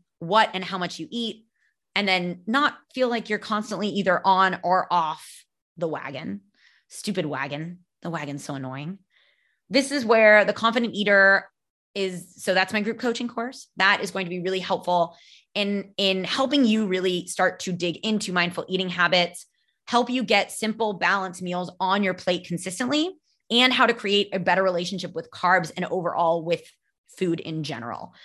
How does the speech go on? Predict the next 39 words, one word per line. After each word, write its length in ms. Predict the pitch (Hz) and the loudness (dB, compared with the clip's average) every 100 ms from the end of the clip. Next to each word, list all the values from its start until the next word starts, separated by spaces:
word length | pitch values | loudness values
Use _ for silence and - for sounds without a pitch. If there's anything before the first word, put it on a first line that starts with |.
| - - _ - | -20 -20 _ 0
So 100 | 220 | 4
you're 100 | 214 | 6
gonna 140 | 294 | 4
find 220 | 302 277 | 6 6
a 40 | 247 | 6
bunch 220 | 233 247 | 4 4
of 100 | 254 | 0
links 300 | 226 240 247 | 0 -2 -2
in 80 | 233 | -2
the 80 | |
show 260 | 220 - 202 | -2 0 0
notes 380 | 196 190 190 - | 2 2 0 -6
to 120 | 185 | -10
join 240 | 180 180 | -8 -6
the 60 | 175 | -4
Mindful 300 | 160 151 165 | -4 -4 -4
Me 140 | 151 147 | -6 -6
Eating 240 | 160 165 | -2 2
mini 200 | 277 294 | 4 4
course 280 | 285 247 247 | 2 0 -2
if 100 | 180 | -8
you 120 | 180 | -8
choose 320 | 180 277 262 - | -4 -2 -2 -4
to, 400 | 254 233 226 233 _ _ _ - | 2 2 2 -4 _ _ _ -16
to, 720 | - 226 196 190 185 180 175 170 - - | -4 0 2 2 0 0 0 -2 -6 -4
um, 720 | 175 165 151 135 117 101 104 _ _ _ - _ | 0 0 0 -6 -14 -18 -20 _ _ _ -20 _
to 120 | - 196 | -10 -2
join 220 | 208 214 | 2 4
the 80 | 202 | 4
interest 460 | 247 269 247 233 | 2 2 0 0
list 320 | 185 202 - - | -2 -2 -4 -4
for 460 | 185 175 170 165 - | 0 2 2 -2 -8
the 180 | 151 170 | -8 -4
next 400 | 160 170 - - - | -4 -4 -8 -14 -4
cohort 400 | - 175 175 165 | 0 2 4 2
of 100 | 156 | 0
the 80 | 151 | -6
Confident 460 | - 147 143 143 - | -6 -6 -6 -12 -2
Eater, 420 | 254 247 247 247 | 4 4 4 0